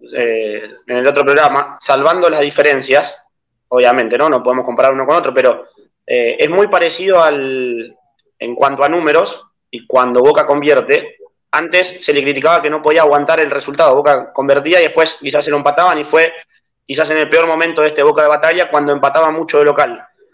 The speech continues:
En estos últimos cinco o seis partidos, Boca si te convierte un gol, es muy difícil que te conviertan. Primero porque se te cierra atrás, y segundo porque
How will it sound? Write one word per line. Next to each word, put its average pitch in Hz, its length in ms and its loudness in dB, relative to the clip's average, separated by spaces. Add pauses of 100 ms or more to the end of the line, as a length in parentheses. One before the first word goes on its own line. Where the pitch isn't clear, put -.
(280)
En 160 100 -2
estos 208 240 -2
últimos 175 340 0
cinco 180 240 2
o 151 40 0
seis 165 160 2
partidos, 139 680 -2
Boca 180 240 0
si 151 120 -6
te 151 80 -8
convierte 160 340 0
un 170 100 4
gol, 151 360 2 (180)
es 196 100 -4
muy 226 240 4
difícil 202 380 0
que 170 80 2
te 160 80 0
conviertan. 160 400 2
Primero 185 340 2
porque 165 200 -2
se 160 120 -4
te 151 80 0
cierra 190 280 4
atrás, 160 500 -2 (480)
y 156 80 -4
segundo 214 420 4
porque 190 540 0